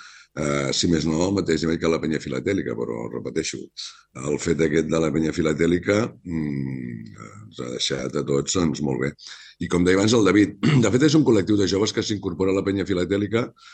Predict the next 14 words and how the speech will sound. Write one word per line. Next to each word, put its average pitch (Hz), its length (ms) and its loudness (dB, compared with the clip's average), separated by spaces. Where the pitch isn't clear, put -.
com 104 200 2
una 104 120 4
entitat 104 480 0
que 113 80 2
els 107 80 0
hi 110 80 2
dona 101 160 -2
aixopluc, 104 600 -6
en 98 80 2
el 92 120 2
sentit 87 280 0
de 95 120 2
dir, 90 180 6
«Bueno, 101 300 0